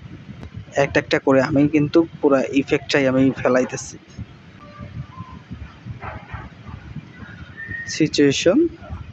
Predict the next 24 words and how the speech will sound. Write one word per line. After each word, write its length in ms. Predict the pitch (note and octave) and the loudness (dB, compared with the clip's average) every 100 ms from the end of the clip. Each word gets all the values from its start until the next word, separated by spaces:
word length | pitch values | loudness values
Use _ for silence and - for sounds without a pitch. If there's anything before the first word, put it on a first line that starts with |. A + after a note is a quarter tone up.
| - | -6
হ্যাঁ, 140 | D#3 C3+ | -2 0
মাইনাস 440 | C#3+ C#3+ F#3+ A3 | 2 2 4 2
সিক্সে 580 | - - - F3+ F3 F#3+ | 0 -10 0 2 4 4
রাখলে 240 | F3+ F3 | 6 6
মোটামুটি 380 | D3+ C3 C3 C3 | 4 4 2 2
একটা 140 | - | 0
চ-, 80 | C3+ D#3 - - - | 0 0 -4 -10 -2
এটা 120 | - | 2
আমার 160 | F#3 C#3 | 4 4
ডান 200 | C3+ B2+ | 2 2
হয়ে 200 | A#2+ A#2+ | 2 2
গেছে। 260 | A#2 - A#2+ B2+ | 0 -4 -4 2
ডান 200 | C3 D3 | 2 4
হওয়ার 200 | F3 F3+ | 0 2
পরে 200 | E3+ B2+ | 4 4
আমি 140 | B2+ | 6
ইফেক্টে, 460 | C3 - C3+ - - A2+ | 4 4 0 2 -2 -2
ইফেক্টে 480 | G#2 - D3+ - E3 | -6 0 0 2 2
যাব। 240 | D3+ D#3+ C4+ - - - - - - - - - - | 4 4 2 -2 -12 -12 -14 -14 -14 -14 -16 -14 0
টেক্সচারে 460 | F3+ - - G3+ | 0 2 2 4
যাওয়ার 260 | G3 G3+ G3+ | 6 6 6
পরে 320 | G3 D#3+ D#3 A#3+ - - - - - - - - - - - - - - - - - - - - - - - - - | 6 6 6 4 -4 -20 -20 -18 -18 -18 -20 -20 -18 -16 -18 -20 -20 -18 -14 -14 -14 -18 -16 -18 -20 -20 -20 -20 -6
টেক্সচার 400 | D3+ D#3 - F#3 | 0 0 4 4
প্লাস 540 | E3+ D3 C#3 C#3+ - | 4 4 2 2 -4